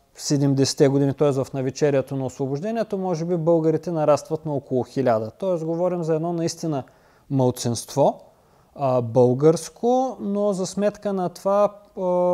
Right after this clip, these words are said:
вече овладяно от духа на българското възраждане. Важно е да се каже, че почти всички значими личности, които ние познаваме от този период, не са родом варненци. Това са все пришелци от различни вече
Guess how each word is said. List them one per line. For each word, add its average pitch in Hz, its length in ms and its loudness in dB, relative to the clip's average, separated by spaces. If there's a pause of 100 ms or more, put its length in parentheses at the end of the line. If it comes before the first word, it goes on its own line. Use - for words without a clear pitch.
(180)
вече 170 360 -2
овладяно 147 920 4
от 135 280 0
духа 131 460 -2
на 117 320 0
българското 117 680 0
възраждане. 160 680 0
Важно 180 320 0
е 175 40 -6
да 160 100 -2
се 160 140 -8
каже, 175 340 -4
че 160 240 -10 (460)
почти 147 360 -2
всички - 400 -4
значими 147 580 -2
личности, 143 540 -6
които 135 280 -8
ние 135 160 -4
познаваме 131 520 -2
от 120 100 -4
този 127 300 -2
период, 147 480 0 (120)
не 135 260 -2
са 151 380 2 (840)
родом 131 500 4
варненци. 127 580 2
Това 156 180 2
са 156 140 -6
все 151 340 -4
пришелци 131 520 -4
от 156 180 0
различни 135 520 -2
вече 131 400 -2